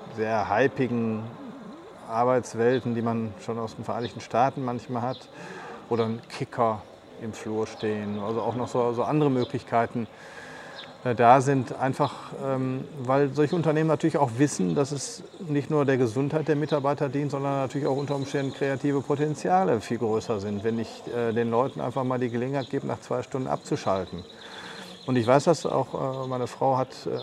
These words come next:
auch Musik studiert, ähm, acht Stunden am Tag üben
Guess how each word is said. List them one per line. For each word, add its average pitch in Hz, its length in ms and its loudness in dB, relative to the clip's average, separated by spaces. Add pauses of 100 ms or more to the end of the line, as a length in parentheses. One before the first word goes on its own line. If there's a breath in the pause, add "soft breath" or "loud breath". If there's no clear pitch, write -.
(140)
auch 113 100 -6
Musik 131 360 -2
studiert, 147 640 2
ähm, 131 340 -2 (560)
acht - 260 -2
Stunden 147 320 0
am 131 140 -2
Tag 135 200 -2
üben 165 560 4